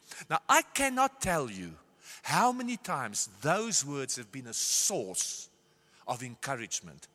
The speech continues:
to me. I can't tell you how many times. I remember when my ticket expired, my return ticket. And, and we went there with, we were from mission school with a team of five, and the other four had left. They, w-, they went back.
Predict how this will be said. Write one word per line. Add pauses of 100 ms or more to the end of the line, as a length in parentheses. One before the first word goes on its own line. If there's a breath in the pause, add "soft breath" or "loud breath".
to
me. (1700)
I
can't
tell
you
how
many
times. (280 loud breath)
I
remember (200)
when
my (100)
ticket
expired,
my
return
ticket. (540 loud breath)
And, (180)
and (160)
we
went
there
with,
we
were
from
mission
school (280 loud breath)
with
a
team
of
five,
and
the
other
four
had
left. (880 soft breath)
They,
w-,
they
went
back.